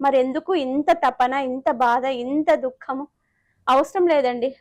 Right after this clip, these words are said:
ప్రశాంతంగా మీరు హరినామ స్మరణ చేసుకోండి. ఎక్కడైనా మీకు తాబేలు గనక దొరికితే అండి, ఆ తాబేలుని తెచ్చుకొని మీ ఇంట్లో గాని, లేకపోతే ఎక్కడైనా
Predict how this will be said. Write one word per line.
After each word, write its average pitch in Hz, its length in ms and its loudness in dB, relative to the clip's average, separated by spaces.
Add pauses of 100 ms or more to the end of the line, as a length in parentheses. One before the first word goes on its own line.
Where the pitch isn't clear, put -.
(120)
ప్రశాంతంగా 339 760 2
మీరు 277 280 -2
హరినామ 285 520 4
స్మరణ 254 360 -4
చేసుకోండి. 247 560 -4
ఎక్కడైనా 285 560 0
మీకు 269 320 -4 (600)
తాబేలు 269 480 4
గనక 277 260 0
దొరికితే 240 520 -4
అండి, 220 300 -6 (140)
ఆ 240 60 -2
తాబేలుని 247 560 2
తెచ్చుకొని 262 580 -6 (500)
మీ 285 140 2 (160)
ఇంట్లో 294 320 2
గాని, 254 360 0 (160)
లేకపోతే 269 800 0
ఎక్కడైనా 262 600 -2